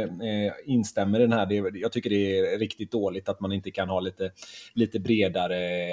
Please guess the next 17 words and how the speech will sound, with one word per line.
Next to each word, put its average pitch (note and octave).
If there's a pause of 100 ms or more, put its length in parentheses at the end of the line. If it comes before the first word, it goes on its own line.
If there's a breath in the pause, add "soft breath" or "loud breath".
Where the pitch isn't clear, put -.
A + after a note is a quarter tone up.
(160)
analys F#2
och F#2+
sådär, F2
utan F2+
man F2+
kan -
inte F2+
bara F2 (100)
vara F2+
så G2
i-, E2 (120)
vinklat F#2
i F#2
alla F2
delar, E2+
utan F2+
det, F#2